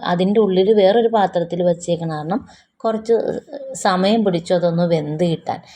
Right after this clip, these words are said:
നിങ്ങൾ ചെയ്യുമ്പോൾ എന്താണെന്ന് വെച്ചാൽ, ഉം, ഒരു വാഴയിലയിലോ മറ്റോ വെച്ച് പുഴുങ്ങിയിട്ടുണ്ടെങ്കിൽ പെട്ടെന്ന് തന്നെ വെന്ത് കിട്ടും കേട്ടോ. അപ്പോൾ ഇനി അതിൽ, നമ്മളിതിൽ ഉപയോഗിക്കുന്നത്, ആ, ആ സമയത്തൊന്നും വെളിച്ചെണ്ണ അല്ലല്ലോ, ആ, അംഗനവാടിയിലൊക്കെ ഉപയോഗിച്ചുകൊണ്ടിരുന്നത്,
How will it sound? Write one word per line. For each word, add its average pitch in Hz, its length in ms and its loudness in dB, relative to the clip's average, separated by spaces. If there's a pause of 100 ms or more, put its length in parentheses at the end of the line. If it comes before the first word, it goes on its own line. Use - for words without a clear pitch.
(240)
നിങ്ങൾ 208 300 2
ചെയ്യുമ്പോൾ 214 420 0
എന്താണെന്ന് 185 400 2
വെച്ചാൽ, 185 560 -2 (360)
ഉം, 175 460 -4
ഒരു 226 160 4
വാഴയിലയിലോ 165 840 2 (480)
മറ്റോ 180 280 -2 (280)
വെച്ച് 180 320 0
പുഴുങ്ങിയിട്ടുണ്ടെങ്കിൽ 165 840 -2
പെട്ടെന്ന് 208 600 -2
തന്നെ 180 180 2
വെന്ത് 151 280 0
കിട്ടും 147 280 -6 (640)
കേട്ടോ. 160 260 -6 (260)
അപ്പോൾ 175 240 -4
ഇനി 190 140 -2
അതിൽ, 180 300 2
നമ്മളിതിൽ 202 480 2
ഉപയോഗിക്കുന്നത്, 180 880 2 (220)
ആ, 175 60 -4 (760)
ആ 214 60 0
സമയത്തൊന്നും 226 540 -2
വെളിച്ചെണ്ണ 185 500 2
അല്ലല്ലോ, 165 640 0
ആ, 170 100 -4 (280)
അംഗനവാടിയിലൊക്കെ 165 800 -2
ഉപയോഗിച്ചുകൊണ്ടിരുന്നത്, 151 920 -4